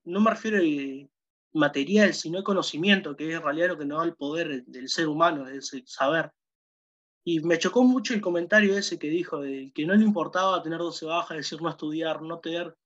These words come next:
un futuro, un progreso mental, que es, que es lo que yo pensaba. Y ta, era eso, que fue el,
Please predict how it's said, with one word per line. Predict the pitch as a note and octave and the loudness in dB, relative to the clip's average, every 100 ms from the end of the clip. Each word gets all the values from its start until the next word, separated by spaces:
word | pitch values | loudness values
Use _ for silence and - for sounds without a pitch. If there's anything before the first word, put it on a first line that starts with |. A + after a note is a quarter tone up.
| _ - | _ -4
un | G3+ | 4
futuro, | G#3 G3+ G#3+ G#3+ G#3 _ _ _ _ _ _ | 4 2 0 0 0 _ _ _ _ _ _
un | - F#3 | -4 4
progreso | G3 F#3+ G#3 | 6 8 4
mental, | F3 B2+ B2+ D#3+ D3 B2+ - | 2 -2 -2 0 0 -2 -12
que | C#3 | -12
es, | C#3 C3+ - | -12 -14 -14
que | D3 | -10
es | C#3+ | -8
lo | C#3 | -8
que | B2+ | -10
yo | C#3+ | -12
pensaba. | C#3+ C3+ D3+ C3+ _ _ _ _ _ _ | -14 -12 -10 -12 _ _ _ _ _ _
Y | E3 | -2
ta, | D#3+ F3 E3+ F#3 | 4 6 6 4
era | F#3+ | 2
eso, | F#3 E3+ D3+ | 2 0 -4
que | C#3+ | -8
fue | B2 E3+ F#3+ | -4 -2 0
el, | F3+ D3 C3+ B2 | 0 -4 -6 -12